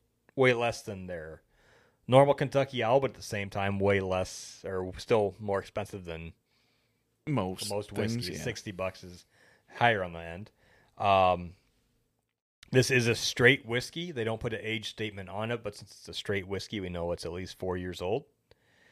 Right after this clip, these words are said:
Speaker 1: Proof on this one is just over a hundred at one hundred point eight. The mash bill on this is ninety-five percent rye, five percent malted barley.
Speaker 2: Oh, okay. So that's the M G P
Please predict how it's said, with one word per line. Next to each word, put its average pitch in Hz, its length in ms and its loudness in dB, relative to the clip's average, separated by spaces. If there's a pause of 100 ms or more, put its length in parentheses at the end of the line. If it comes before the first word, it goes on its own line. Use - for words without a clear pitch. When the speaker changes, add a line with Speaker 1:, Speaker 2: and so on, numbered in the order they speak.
(500)
Speaker 1:
Proof 123 280 2
on 113 200 4
this 110 200 0
one 117 140 2
is 98 380 -2
just - 260 -6
over 107 280 4
a 90 60 4
hundred 107 320 -2
at 87 140 -4
one 95 260 -6
hundred 95 400 -6
point 90 360 -6
eight. 101 360 -4 (840)
The 85 120 -10
mash 92 480 -4
bill 104 240 -2
on 98 240 -4
this 98 240 -4
is 87 160 -10
ninety-five 95 760 -6
percent 95 400 -10
rye, 90 320 -4
five 85 380 -6
percent 82 440 -10
malted 82 460 -12
barley. - 460 -16 (560)
Speaker 2:
Oh, 135 140 -2
okay. 113 280 -8
So - 160 -6
that's 107 160 -4
the 104 120 -8
M 107 180 -4
G 104 120 -10
P - 320 -14